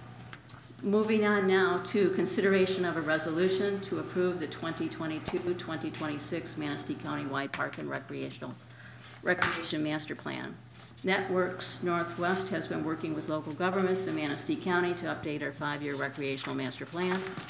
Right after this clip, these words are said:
The, the sections that are specific to the city of Manistee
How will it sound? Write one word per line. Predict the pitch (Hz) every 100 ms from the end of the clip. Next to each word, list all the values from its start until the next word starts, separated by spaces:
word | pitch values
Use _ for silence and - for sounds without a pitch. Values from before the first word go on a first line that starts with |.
| - - - - - - -
The, | - 180 - - -
the | 165
sections | - 220 220 - 220 208 202
that | 175
are | 151
specific | - - 170 - 254 220 185 -
to | 190
the | 160
city | - 185 165
of | 151
Manistee | 151 - - - 196 175